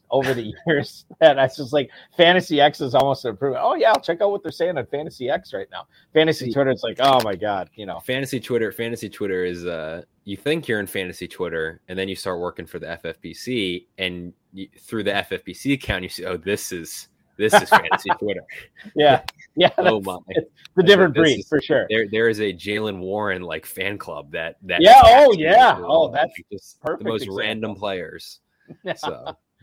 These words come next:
Speaker 1: Um,
Speaker 2: Fantasy
Speaker 1: speaking
Speaker 2: Twitter
Speaker 1: of
Speaker 2: rules.
Speaker 1: Fantasy Twitter, y-, you follow this guy on, on Fantasy Twitter, at Doug Orth. He writes for F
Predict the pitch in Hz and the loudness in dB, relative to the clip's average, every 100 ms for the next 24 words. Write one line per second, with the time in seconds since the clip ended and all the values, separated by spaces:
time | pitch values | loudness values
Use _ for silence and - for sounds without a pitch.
0 | 92 _ _ _ 156 165 165 90 90 196 | -20 _ _ _ 4 6 4 -2 -8 -8
1 | 196 165 160 - 151 156 143 135 - 156 | -8 -4 -4 -2 -6 -6 -10 -14 -6 -4
2 | 143 123 107 - 135 131 127 - 151 147 | -2 -4 -6 -6 -6 -6 -10 0 0 2
3 | 131 135 - 120 98 85 _ _ 117 113 | -2 -4 -6 -8 -8 -10 _ _ -10 -10
4 | 110 _ 113 110 123 117 117 120 110 123 | -12 _ -12 -12 -8 -8 -8 -14 -12 -6
5 | 113 110 - _ - _ 147 160 160 - | -6 -6 -12 _ -20 _ 6 8 4 -4
6 | 107 147 147 127 135 131 131 131 _ 127 | 2 4 4 0 0 2 0 -2 _ -14
7 | 117 123 127 131 - - _ 120 120 117 | -6 -2 0 -2 -10 -20 _ -8 -2 0
8 | 113 113 - 151 | 0 -2 0 0